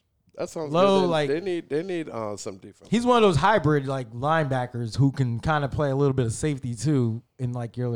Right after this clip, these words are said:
Speaker 2: your dime defense or whatever. So I like that pick for the Giants.
Speaker 1: Okay.
Speaker 2: Number five is where it's gonna get interesting 'cause that's the Dolphins.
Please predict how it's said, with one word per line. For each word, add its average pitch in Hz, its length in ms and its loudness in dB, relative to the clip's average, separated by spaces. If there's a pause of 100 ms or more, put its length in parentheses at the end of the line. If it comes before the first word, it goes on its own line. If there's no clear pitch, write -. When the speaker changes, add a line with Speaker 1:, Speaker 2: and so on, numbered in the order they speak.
(120)
Speaker 2:
your 113 120 -10
dime 127 400 -4
defense 127 580 -4
or 123 60 -2
whatever. 123 340 -6
So 110 380 -6 (640)
I 170 100 -2
like 226 200 2
that 196 180 4
pick 170 180 2
for 143 80 -6
the 131 80 -2
Giants. 110 480 -6 (840)
Speaker 1:
Okay. 302 140 -12
Speaker 2:
Number 185 200 0
five 202 340 6
is 165 100 0
where 165 240 6
it's 151 180 -2
gonna 143 200 -2
get 131 100 -2
interesting 117 480 -8
'cause 120 160 -8
that's 143 220 -8
the 156 100 -10
Dolphins. 113 640 -6